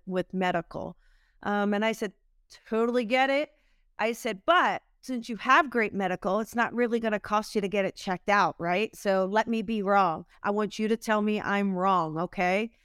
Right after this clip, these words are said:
And she said, "Absolutely." Well, sure enough, if she didn't go back and her doctor did find one more, it was cancerous. They did remove it. And it was so small, it wasn't even really picking up.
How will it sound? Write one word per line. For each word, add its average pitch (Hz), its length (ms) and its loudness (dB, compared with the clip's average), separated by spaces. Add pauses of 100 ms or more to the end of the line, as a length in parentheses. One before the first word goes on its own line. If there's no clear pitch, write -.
(280)
And 214 360 0
she 220 220 -4
said, 208 480 0
"Absolutely." 202 720 0
Well, 180 140 -4
sure 240 280 -4
enough, 220 300 2
if 202 100 -6
she 226 220 -4
didn't 226 220 0
go 220 120 2
back 196 320 0
and 180 120 -6
her 196 160 -2
doctor 190 440 0
did 190 280 -2
find 185 400 0
one 190 380 0
more, 170 360 -2 (320)
it 190 160 -2
was 196 280 2
cancerous. 185 800 -2 (260)
They 196 120 0
did 185 320 0
remove 190 540 -2
it. 175 200 -2 (280)
And 196 120 -2
it 190 80 -4
was 185 140 -6
so 233 400 0
small, 214 720 2
it 202 120 0
wasn't 196 340 2
even 190 260 0
really 185 300 2
picking 180 440 -4
up. 170 240 0